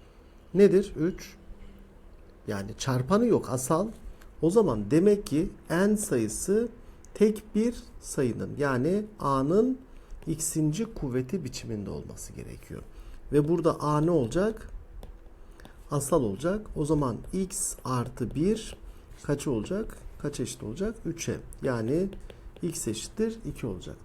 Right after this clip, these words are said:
Demek ki aradığımız sayılar nasıl olacak? A üzeri iki biçiminde olacak. Yani ne anlıyoruz bundan? Bir asal sayının karesi biçiminde olacak.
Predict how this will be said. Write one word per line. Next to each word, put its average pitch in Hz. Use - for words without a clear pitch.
Demek 208
ki -
aradığımız 185
sayılar 147
nasıl 190
olacak? 196
A 180
üzeri 143
iki 165
biçiminde 104
olacak. 73
Yani 127
ne 180
anlıyoruz 131
bundan? 160
Bir 170
asal 156
sayının 160
karesi 170
biçiminde 87
olacak. -